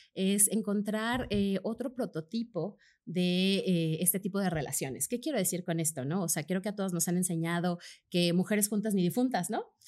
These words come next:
Y que de repente tienes miedo de confiar en el otro o de repente tienes miedo de acercarte un poco más o de mostrar tus vulnerabilidades.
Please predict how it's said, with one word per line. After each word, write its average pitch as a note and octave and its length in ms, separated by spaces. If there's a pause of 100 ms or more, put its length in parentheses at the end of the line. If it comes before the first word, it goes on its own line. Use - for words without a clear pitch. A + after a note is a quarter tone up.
(240)
Y A3+ 260
que A3+ 120
de G#3+ 80
repente A#3+ 280
tienes A#3+ 300
miedo A3 680
de F3+ 140
confiar F#3 380
en F3 120
el F3 140
otro G3+ 640
o F3 120
de F3+ 100
repente G3+ 640
tienes G3+ 320
miedo G#3 540
de E3 80
acercarte F3+ 520
un F#3+ 80
poco E3 220
más G3+ 420
o F3+ 60
de E3+ 60
mostrar E3+ 360
tus G3 160
vulnerabilidades. E3+ 960